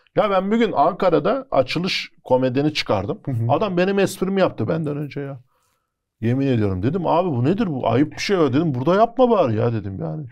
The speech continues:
Speaker 2: Şey, o şey, şemsiyeler var ya, onları
Speaker 1: Ha,
Speaker 2: tutup
Speaker 1: vallahi
Speaker 2: çeksen.
Speaker 1: yani hakikaten öyle yani. Bu espri çalınma konusu çok şey. Ben mesela hala yayınlamamamın sebeplerinden biri bu yani. Daha önce de bahsettim, tekrar olacak
Speaker 2: Düşünüyor musun
Speaker 1: sürekli.
Speaker 2: bu arada?
Speaker 1: Tabii
Speaker 2: YouTube
Speaker 1: canım. Tabii.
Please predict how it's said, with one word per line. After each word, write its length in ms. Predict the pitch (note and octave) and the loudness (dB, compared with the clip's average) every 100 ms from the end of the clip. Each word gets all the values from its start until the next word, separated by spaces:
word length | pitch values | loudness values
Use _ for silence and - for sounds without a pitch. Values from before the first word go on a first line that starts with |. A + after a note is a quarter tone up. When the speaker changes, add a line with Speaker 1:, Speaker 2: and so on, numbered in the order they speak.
| - - | -18 -10
Speaker 2:
Şey, 280 | - D3+ D#3 | 0 4 4
o 120 | D3 | 2
şey, 260 | A#2+ B2+ | 0 -2
şemsiyeler 500 | A#2+ C3 A#2+ A#2+ B2+ | 0 0 0 2 4
var 100 | C3 | 4
ya, 80 | D3+ | 4
onları 260 | A#2+ A#2+ B2+ | 2 2 2
Speaker 1:
Ha, 160 | A#2 F#3 | 4 4
Speaker 2:
tutup 140 | D3 | 6
Speaker 1:
vallahi 120 | A3+ | 6
Speaker 2:
çeksen. 200 | A3+ C#4 | 8 8
Speaker 1:
yani 220 | C4 A3 G3 | 8 8 6
hakikaten 500 | F3+ F#3 G3 G3+ G3 | 4 4 0 0 0
öyle 160 | G3 | 2
yani. 360 | E3 A#2+ G2 F2+ | 2 2 -2 -10
Bu 420 | F2+ A2+ G3+ G#3+ - - A#2+ | -14 -10 -8 -8 -12 -6 -2
espri 340 | - - F#3+ | -2 -2 -6
çalınma 400 | - F3+ G3 G#3+ | 0 0 0 -4
konusu 320 | A3 F#3 - | -2 -4 -4
çok 220 | - G#3 | -2 -2
şey. 360 | - C#3 D#3+ - - _ _ _ - | 0 0 0 -4 -20 _ _ _ -2
Ben 120 | C3+ | 0
mesela 480 | E3 F3 F#3 F#3 E3+ | 2 2 2 2 4
hala 240 | F3 F#3 | 2 2
yayınlamamamın 680 | F3 E3 F3 F#3 F#3 F3+ F#3 | 4 2 2 2 2 2 0
sebeplerinden 720 | E3+ F3 F3+ F3+ F3+ F3+ F3+ | 2 4 4 2 0 0 2
biri 160 | F3+ F3+ | 4 6
bu 100 | F3+ | 6
yani. 360 | C#3 A2 F#3 B2+ | 6 4 -2 -2
Daha 200 | B2 C3 | -2 -2
önce 160 | C3 | -2
de 120 | D3 | 0
bahsettim, 640 | C#3+ C3+ - D#3 - D#3+ D3 | 2 0 0 -6 -6 -6 -4
tekrar 380 | C3 A#2+ C#3 C#3 | -6 -4 0 0
olacak 360 | - B2+ B2 A#2 | 0 -2 0 0
Speaker 2:
Düşünüyor 220 | A2 G#3 | 2 6
musun 100 | E4+ - | 6 4
Speaker 1:
sürekli. 100 | E3 | 2
Speaker 2:
bu 40 | B2+ | 2
arada? 220 | A#2+ A3+ - - | 0 -2 -8 -4
Speaker 1:
Tabii 140 | A#2 | 2
Speaker 2:
YouTube 240 | D3+ - F2+ | 4 4 -2
Speaker 1:
canım. 200 | G#2+ A#2 _ _ _ - | -6 -16 _ _ _ -12
Tabii. 240 | - F2 | -10 -10